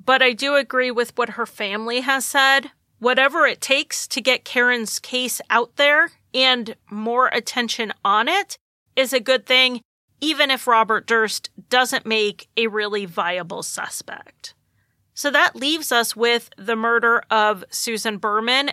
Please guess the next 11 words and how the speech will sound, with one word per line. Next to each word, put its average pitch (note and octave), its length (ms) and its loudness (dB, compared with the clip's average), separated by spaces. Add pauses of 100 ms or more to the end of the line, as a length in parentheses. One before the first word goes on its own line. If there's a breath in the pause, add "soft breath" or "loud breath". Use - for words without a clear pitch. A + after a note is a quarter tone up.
and A#3 180 -2
the A#3 60 2
disappearance B3+ 720 -2
of A#3 120 -8
Kathy G3 680 -2
Durst. F3 560 -4 (500)
Now, B3+ 440 2
at G#3+ 220 2
seventy-seven G#3+ 680 -2
years G3 240 -4
old, A#3+ 380 0